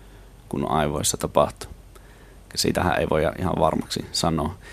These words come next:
Mutta toisaalta tässä on se ongelma, koska emme tiedä <laughs> myöskään, että,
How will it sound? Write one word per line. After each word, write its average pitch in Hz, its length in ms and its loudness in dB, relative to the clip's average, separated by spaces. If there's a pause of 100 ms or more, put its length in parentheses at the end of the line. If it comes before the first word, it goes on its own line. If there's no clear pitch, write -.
(220)
Mutta 95 200 4
toisaalta 95 440 8
tässä - 280 0
on 92 80 0
se 87 100 2
ongelma, 87 440 4
koska - 340 -4
emme 80 180 -2
tiedä 87 380 6 (160)
<laughs> - 40 -4
myöskään, 90 540 4
että, - 220 -2